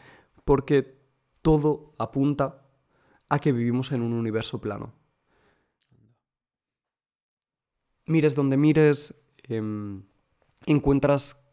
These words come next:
que estudiando la geometría del espacio-tiempo en torno a cualquier objeto masivo, ves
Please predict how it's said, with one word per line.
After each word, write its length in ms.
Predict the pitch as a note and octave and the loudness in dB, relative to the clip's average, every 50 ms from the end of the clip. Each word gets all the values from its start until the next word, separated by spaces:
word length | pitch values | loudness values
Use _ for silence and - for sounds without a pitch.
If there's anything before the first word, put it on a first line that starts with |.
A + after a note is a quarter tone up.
| _ - | _ -6
que 340 | - B2+ A#2 A2+ G#2+ G#2+ | -2 0 0 2 0 0
estudiando 360 | G#2+ A2 - - C3 A#2+ B2 A#2+ | -2 -2 -2 -2 0 0 0 -2
la 80 | A#2+ | -2
geometría 460 | A#2 - C3 A#2+ A2+ A2 C3 C#3 C3 | -2 -4 -4 -4 -2 0 0 2 2
del 120 | B2 A2+ A2+ | 2 0 -2
espacio-tiempo 880 | A2+ - - A#2+ - B2 - - B2 B2 B2 - B2+ B2 A#2+ - - _ _ _ _ _ _ | -4 -6 -6 -6 -6 -6 -4 -2 -2 -2 -2 -2 -2 -2 -2 -4 -6 _ _ _ _ _ _
en 160 | - C#3+ C#3+ | -2 -2 0
torno 440 | - C#3 C3 C3 C3 B2 A#2+ A#2 - - | 2 2 2 2 0 0 0 -2 -4 -4
a 280 | - A#2+ A#2 - _ - - | -4 -4 -4 -6 _ -20 -6
cualquier 340 | - - A#2+ A#2 - C3+ B2+ | -2 -2 -2 0 0 0 0
objeto 380 | B2+ - - - A#2+ A2 B2 A#2 | -2 -2 -4 -4 -4 -2 -2 -2
masivo, 580 | A#2 A2+ A#2 - - C3 B2 C3 C#3+ D#3 D3 - - - - _ _ _ _ _ _ _ _ _ _ _ _ _ _ _ _ _ _ _ - | -4 -4 -4 -2 0 0 2 2 0 -2 -4 -8 -20 -20 -20 _ _ _ _ _ _ _ _ _ _ _ _ _ _ _ _ _ _ _ -8
ves 460 | C3 B2+ C#3 C#3+ D3 C#3+ - - - | 0 2 4 4 2 0 -4 -10 -18